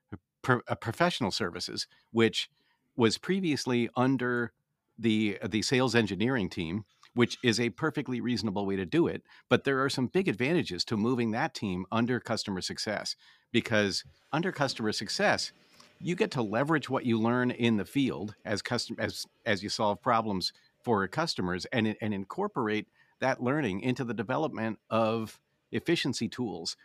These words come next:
efficiency tools for customers and for internal troubleshooting use. Um, and then use those tools in furtherance of hap-,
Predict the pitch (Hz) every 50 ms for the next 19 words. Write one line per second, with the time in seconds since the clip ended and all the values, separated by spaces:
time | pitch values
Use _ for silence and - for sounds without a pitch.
0 | - - 107 - 156 147 - 151 117 - 117 - - 135 127 120 110 - - 107
1 | - - 151 135 - 156 143 143 151 151 139 - - 127 147 170 175 170 165 -
2 | - _ _ _ _ _ _ _ _ _ _ - 135 123 117 131 135 127 - 139
3 | 135 123 127 117 - 131 123 120 131 - - 113 90 85 85 80 71 69 73 -
4 | - - _ _ _ _ _ _ - 117 110 104 101 98 - 123 123 127 131 180
5 | 233 262 185 120 127 185 214 - - 110 110 120 - - - 113 101 92 95 120
6 | 147 - - - _ _ _ _ _ _ _ - 120 117 120 113 - - 127 123
7 | 120 127 127 127 127 123 - 127 123 131 127 117 - - - _ _ _ _ _
8 | _ _ _ _ _ _ - - - 123 127 -